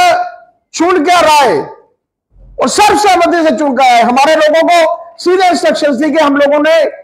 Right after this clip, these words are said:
यहां पर assembly चलानी है, लोगों के हित की बात करनी है, लोगों के कार्य करने हैं,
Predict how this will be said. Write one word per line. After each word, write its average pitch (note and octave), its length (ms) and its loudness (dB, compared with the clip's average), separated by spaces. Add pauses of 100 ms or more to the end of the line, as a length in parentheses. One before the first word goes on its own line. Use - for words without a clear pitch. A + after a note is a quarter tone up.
(300)
यहां C4+ 260 2
पर D4+ 260 0
assembly C#4+ 520 0
चलानी C#4+ 340 0
है, D#4 140 0
लोगों C#4+ 280 0
के D4+ 120 0
हित D4+ 160 -2
की E4+ 140 -4
बात D4+ 280 0
करनी C4+ 240 -2
है, D#4+ 280 0 (520)
लोगों C#4 360 0
के E4 140 2
कार्य E4+ 360 2
करने E4 260 2
हैं, C#4 240 2